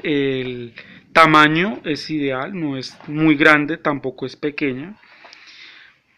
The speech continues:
Y puntos negativos, le encuentro puntos negativos, sería la base, demasiado grande a mi parecer.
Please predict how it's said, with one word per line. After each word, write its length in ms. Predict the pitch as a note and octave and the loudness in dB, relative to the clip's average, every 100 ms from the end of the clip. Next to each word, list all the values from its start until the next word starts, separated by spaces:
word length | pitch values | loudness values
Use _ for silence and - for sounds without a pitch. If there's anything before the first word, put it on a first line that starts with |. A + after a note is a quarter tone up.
| _ _ _ _ _ - _ | _ _ _ _ _ -20 _
Y 160 | F#3+ F#3 | -2 -2
puntos 400 | F#3 F3+ F#3 F#3 | -2 -2 -2 -2
negativos, 640 | G3 F#3+ F#3+ E3+ D#3 D#3 | 0 -2 -2 -2 -2 -2
le 100 | E3+ | -4
encuentro 580 | E3 D#3 D3 C#3 D#3 D#3 | -6 -4 -4 -4 -6 -6
puntos 320 | E3 D3+ E3 | -12 -10 -8
negativos, 600 | E3+ D#3+ D#3 C#3+ C3 C3 | -4 -4 -6 -8 -6 -6
sería 320 | - C#3+ C3+ | -8 -6 -4
la 140 | B2+ C3+ | -2 -2
base, 340 | B2+ B2 - | -2 -6 -12
demasiado 680 | D3+ C#3 C3 B2+ C#3 C3 C3 | -6 -4 -4 -6 -8 -6 -4
grande 400 | C#3+ C3+ C3 D3 - | -2 -2 -4 -8 -8
a 100 | C#3+ | -6
mi 160 | C3+ | -6
parecer. 560 | C3 B2+ A#2+ - B2+ - | -6 -6 -6 -10 -16 -16